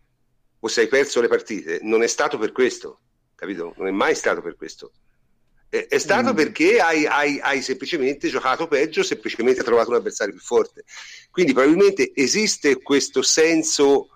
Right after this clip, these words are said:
Speaker 1: di, di, di superiorità che ha la Juventus nel campionato italiano, contro le squadre del campionato italiano,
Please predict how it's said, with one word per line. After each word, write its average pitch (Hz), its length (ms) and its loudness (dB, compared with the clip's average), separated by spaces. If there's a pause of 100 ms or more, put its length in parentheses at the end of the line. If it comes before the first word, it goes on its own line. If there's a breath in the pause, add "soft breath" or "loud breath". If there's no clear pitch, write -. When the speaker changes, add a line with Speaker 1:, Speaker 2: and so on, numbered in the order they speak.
(360 soft breath)
Speaker 1:
di, 123 380 -4
di, 117 340 -4
di 113 100 -8
superiorità 123 760 -2
che 135 140 -2
ha 110 40 2
la 113 80 2
Juventus 117 600 -2
nel 104 180 -2
campionato 113 440 -2
italiano, 113 520 0
contro - 340 4
le 117 100 0
squadre 120 260 2
del 110 80 0
campionato 120 300 0
italiano, 127 260 2